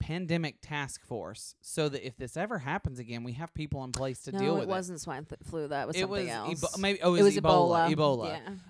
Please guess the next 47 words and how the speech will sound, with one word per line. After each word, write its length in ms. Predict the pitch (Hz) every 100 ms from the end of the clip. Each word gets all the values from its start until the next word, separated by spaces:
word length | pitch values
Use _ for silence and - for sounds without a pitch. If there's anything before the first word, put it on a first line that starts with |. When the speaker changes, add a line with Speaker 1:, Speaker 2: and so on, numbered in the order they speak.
| - 170
Speaker 1:
Um, 240 | 165 160
but 100 | 151
he 140 | 170 185
did 200 | 254 185
that, 260 | 123 110 -
and 140 | 160
then 160 | 156 151
Donald 280 | 139 135 127
Trump 480 | - 196 185 135 _ -
was 140 | 156
like, 160 | 139 135 131 117
"We 120 | 196
don't 160 | 196
need 140 | 170 135
a 40 |
pandemic 540 | 127 151 143 143 135 123
task 320 | 147 143 -
force." 340 | 147 156 180 -
And 160 | 156 156
then 160 | 143
literally 800 | 143 165 247 392 330 220 190 165
the 140 | 151
next 260 | 156 143 131
<laughs> 20 |
day, 240 | 143 127 127 - - - -
people 380 | - 226 208 247 165
are 120 | 208
like, 400 | 185 170 160 - - 208
not 240 | - 202 160
literally 360 | 156 135 127
the 100 | 120
next 240 | 123 120 -
day, 140 | 127
Speaker 2:
Yeah. 60 | 123
Speaker 1:
but, 120 | 123
like, 220 | 170 165 -
the 160 | 170
next 340 | 175 180 - -
year, 240 | 254 233
we 140 | 175
have 200 | 165 185 170 139 - 135
the 100 | 151
worst 400 | 127 139 151 -
pandemic 520 | 139 131 127 127 214 214
of 120 | 196 175
Speaker 2:
<sighs> 40 |
Speaker 1:
all 380 | 135 127 123 123